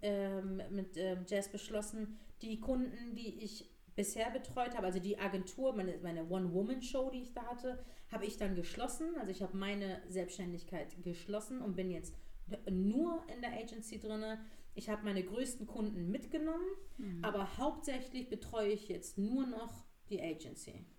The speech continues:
Speaker 2: Genau. So sieht's
Speaker 1: Und du
Speaker 2: aus.
Speaker 1: bist ja auch schon mittlerweile, also, also es wär jetzt falsch zu sagen, Jess bleibt immer noch einen Tag die Woche. Nee. Also unabhängig von Corona war das trotzdem schon Teilzeit.
Speaker 2: Definitiv. Also klar, vor allen Dingen, wenn man sieben Tage die Woche arbeitet. Also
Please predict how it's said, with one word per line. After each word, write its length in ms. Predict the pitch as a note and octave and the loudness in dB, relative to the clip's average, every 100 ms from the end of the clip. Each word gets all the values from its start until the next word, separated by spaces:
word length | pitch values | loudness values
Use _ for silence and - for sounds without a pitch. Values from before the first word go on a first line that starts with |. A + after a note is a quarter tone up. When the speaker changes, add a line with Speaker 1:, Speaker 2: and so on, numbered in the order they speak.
| - - - | -16 -12 -6
Speaker 2:
Genau. 320 | F3+ F3+ F3+ - - - - - - | -6 -6 -8 -10 -18 -20 -20 -20 -8
So 160 | - F#3 | 0 2
sieht's 160 | G3 | 4
Speaker 1:
Und 80 | F3 | 6
du 40 | F#3 | 4
Speaker 2:
aus. 40 | |
Speaker 1:
bist 140 | G3 | 4
ja 120 | A3 G#3 | 4 4
auch 120 | G#3+ | 2
schon 160 | G#3 F#3 | 2 0
mittlerweile, 540 | F3+ E3+ F3 E3+ - | 2 2 2 2 2
also, 160 | F3 E3 - - - - | 0 -2 -4 -8 -10 -4
also 160 | F3+ E3+ | 0 0
es 160 | E3+ | 2
wär 120 | G#3 G3+ | 4 4
jetzt 240 | F#3 - | 2 0
falsch 200 | G3+ G3+ | -2 -2
zu 120 | G3+ | -2
sagen, 240 | F3+ F3+ F3 | -2 -2 0
Jess 220 | F3+ F3 | -2 0
bleibt 240 | - D#3+ | 0 0
immer 140 | G#3 A3 | 0 -2
noch 160 | F3+ - | -2 -4
einen 160 | F3+ | -4
Tag 180 | F#3 E3+ | -2 -2
die 120 | F3 | -2
Woche. 220 | F3 - A#3 | -2 -2 -2
Nee. 220 | D#3+ D3 - - - - - | -2 -4 -8 -10 -12 -10 -2
Also 180 | F#3+ G3 | 0 2
unabhängig 500 | A#3+ A#3+ A#3+ A3 G#3 | 2 0 2 2 2
von 200 | G#3+ G3 | 2 2
Corona 520 | G3+ F3+ G#3+ B3+ C4 | 2 2 2 2 2
war 280 | G#3 G#3 - | 2 2 2
das 160 | G#3+ G3+ | 2 0
trotzdem 340 | - G3+ - G#3 | -2 -4 -4 -4
schon 180 | G#3 | -4
Teilzeit. 540 | F#3+ E3 C#3 - - - - - - | -2 -2 -2 -4 -8 -10 -14 -6 0
Speaker 2:
Definitiv. 580 | E3+ E3 D#3+ - E3+ - | 2 2 -2 0 -4 2
Also 240 | - G#3+ G#3+ - - - - | 6 8 8 4 -10 -12 2
klar, 240 | B3+ A3 | 8 8
vor 100 | F3+ F3+ | 8 6
allen 80 | |
Dingen, 100 | G#3 | 8
wenn 80 | G#3 | 8
man 140 | G3+ G3 | 8 6
sieben 200 | A3 G#3 | 6 6
Tage 280 | A3 G3 | 6 6
die 160 | F#3+ F3 | 4 4
Woche 220 | F3+ F#3+ | 2 2
arbeitet. 460 | - G3+ G#3+ A3+ G#3+ | 0 2 2 2 0
Also 180 | E3 | 0